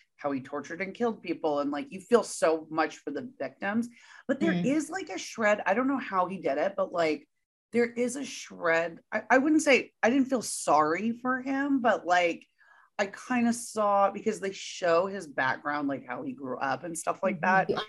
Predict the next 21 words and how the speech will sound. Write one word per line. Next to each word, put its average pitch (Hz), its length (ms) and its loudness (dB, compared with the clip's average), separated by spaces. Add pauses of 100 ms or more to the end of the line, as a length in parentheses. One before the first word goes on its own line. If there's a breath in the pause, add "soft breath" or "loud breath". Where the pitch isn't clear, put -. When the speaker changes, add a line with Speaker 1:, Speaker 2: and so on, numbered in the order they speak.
Speaker 2:
understand 196 480 2
Speaker 1:
So 170 40 0
Speaker 2:
why 151 140 2
it 107 80 -2
happened. - 640 -8
Speaker 1:
Yes, 226 320 8
like, 220 220 2
you 196 140 -8
kind - 220 2
of 285 60 6
understand, 262 460 4
like, 220 140 2
why 165 260 4
it 180 100 8
happened. 151 420 0
And 214 120 0
I 196 60 -2
think 262 300 6
Evan 196 280 -4
Peters, 175 420 -6
like, 156 240 2